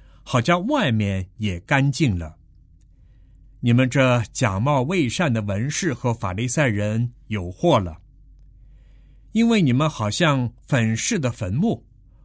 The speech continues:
外面好看，里面却装满了死人的骨头和一切的污秽。你们也是如此，在人前外面显出公义来，里面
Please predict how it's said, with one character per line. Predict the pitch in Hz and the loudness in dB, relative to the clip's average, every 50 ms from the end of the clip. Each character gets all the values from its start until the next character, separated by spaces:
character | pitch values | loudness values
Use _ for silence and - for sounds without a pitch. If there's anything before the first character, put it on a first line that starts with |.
| - - | -6 -2
外 | 277 294 262 196 | -2 0 0 0
面 | 143 135 127 117 | 0 0 0 0
好 | - - - 87 73 - - | -2 -4 -8 -10 -10 -10 -16
看， | - - - 185 - - - - - - - - - - - - - | -8 -4 -2 -2 -2 -4 -10 -20 -20 -20 -20 -20 -20 -20 -20 -12 -4
里 | 160 127 120 120 | 0 2 2 4
面 | 151 208 202 151 131 - - - | 4 4 2 2 0 -4 -10 -12
却 | - - - 143 127 | -8 -4 -4 -4 -4
装 | 123 - - 226 214 214 | -4 -2 0 0 2 2
满 | 214 190 143 101 92 95 | 2 2 0 0 0 -2
了 | 113 131 | -2 -2
死 | 131 - - - 95 | -2 -2 -4 -6 -6
人 | 87 92 113 127 135 | -6 -4 -2 -2 -2
的 | 135 | -2
骨 | 131 - - 101 104 127 180 202 | -4 -6 -6 -4 -2 -2 -2 0
头 | - 170 120 92 - - - - | 0 0 -2 -2 -4 -12 -20 -12
和 | - - 123 117 123 | -4 0 0 0 0
一 | 107 90 101 107 120 151 190 | 0 -4 -6 -4 -4 -4 -6
切 | 180 - - 170 | -6 -4 -2 -2
的 | 107 90 92 104 | -2 -4 -6 -6
污 | 110 131 131 135 135 | -4 -2 -2 -2 -2
秽。 | - - 156 123 - - - - - - - - - - - - - - - - - - - - - | -4 -4 -6 -6 -6 -8 -16 -20 -20 -20 -20 -20 -20 -20 -20 -20 -20 -20 -20 -20 -20 -20 -20 -10 -2
你 | 165 147 143 143 151 | 0 2 4 4 4
们 | 160 196 226 247 247 226 196 | 2 2 2 2 2 2 2
也 | 113 101 98 | 0 0 -2
是 | - - - 147 | -4 -6 -4 -4
如 | 113 107 135 185 226 | -2 -2 -2 -4 -4
此， | - - - 95 80 78 90 107 - - - - - - - - - - - - - | -6 -6 -8 -8 -8 -8 -8 -8 -8 -10 -16 -20 -20 -20 -20 -20 -20 -20 -20 -14 -4
在 | - 190 165 147 135 131 123 | 2 2 4 4 4 2 0
人 | 120 117 113 131 180 220 220 190 | 0 0 0 2 2 2 2 0
前 | - - 117 113 127 135 139 151 180 | -2 -4 -4 -2 -2 -2 -2 -2 -2
外 | 247 285 233 151 120 | 0 0 0 0 2
面 | 113 113 107 101 101 98 95 - - - - | 2 2 2 2 0 -2 -4 -8 -16 -20 -14
显 | - - - 123 95 90 | -6 -4 -2 -2 -2 -4
出 | 92 - 147 139 | -4 -4 -4 -4
公 | 135 - 180 202 226 247 | -4 -2 0 0 2 2
义 | 226 170 | 2 2
来， | 110 98 82 76 - - - _ - - _ _ - - | 0 -2 -4 -6 -10 -16 -20 _ -20 -20 _ _ -14 -6
里 | - 135 120 107 101 101 107 | -4 -2 -2 -2 -2 -2 0
面 | 131 202 240 220 170 135 104 | 2 2 2 2 0 -2 -4